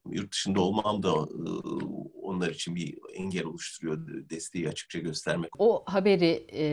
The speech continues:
Speaker 2: yazmak için bilgisayarın başına geçtiğinizde o klavyenin tuşuna basmadan önce derin bir nefes aldınız mı? Ya da, e, bu olayların bu noktaya geleceğini tahmin edebiliyor muyuz? Ya da bu kadar olabileceğini,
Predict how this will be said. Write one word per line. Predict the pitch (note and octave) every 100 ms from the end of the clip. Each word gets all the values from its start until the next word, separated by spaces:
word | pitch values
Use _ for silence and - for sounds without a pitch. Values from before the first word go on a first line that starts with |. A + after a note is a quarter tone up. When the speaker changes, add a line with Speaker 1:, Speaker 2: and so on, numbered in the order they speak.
| D3 D3 D3 D3
Speaker 2:
yazmak | D3 E3+ E3+ G3+ G3
için | - D#3+ F3
bilgisayarın | D#3+ F3+ F#3 F#3 F#3+ G3+
başına | E3+ E3 D#3+
geçtiğinizde | - D#3 E3 - E3+ D#3+ D3 D3+ D3+
o | D3
klavyenin | - F3 G3 F3+ D#3
tuşuna | D#3 E3 - D#3 D3+ - - _ -
basmadan | G3 - E3+ D#3
önce | D3+ D#3 E3
derin | F3 A3+ A#3
bir | G3+
nefes | F#3+ F#3 F3+
aldınız | E3+ F3+ F#3 G#3 D#3
mı? | D3+
Ya | D3 D#3+
da, | F3 E3 - - _ _ -
e, | - - _ _ _ D#3
bu | E3 G#3+ A#3+ F#3
olayların | F#3+ G3+ A3 A#3+ G#3
bu |
noktaya | D4+ A3+ - F#3+
geleceğini | F3+ G3 F3+ G3 G3+ G3 -
tahmin | F3 E3 G#3+
edebiliyor | F3+ D#3+ F3+ F3 F#3+
muyuz? | F#3 C#3+ D3+
Ya |
da | D3 F#3+
bu |
kadar | - A#3+ F3
olabileceğini, | E3 D#3+ D3+ D3 C3+ C#3+ C#3+